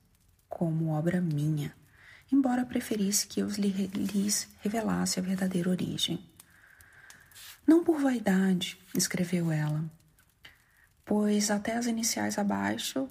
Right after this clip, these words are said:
podem ser falsas, mas porque é irresistível deixar as pessoas sem saber no que acreditar."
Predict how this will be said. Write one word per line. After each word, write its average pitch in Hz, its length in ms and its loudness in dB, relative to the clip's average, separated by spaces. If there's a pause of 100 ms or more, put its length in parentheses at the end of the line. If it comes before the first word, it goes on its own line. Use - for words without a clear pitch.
podem 196 220 -2
ser 185 240 -4
falsas, 202 720 -4 (420)
mas 220 200 -2
porque - 320 -4
é 240 100 0
irresistível 254 1000 0
deixar 190 360 0
as 180 100 0
pessoas 190 640 -2
sem 190 200 0
saber 185 580 -2 (340)
no 185 120 -2
que 180 140 -4
acreditar." 170 680 -4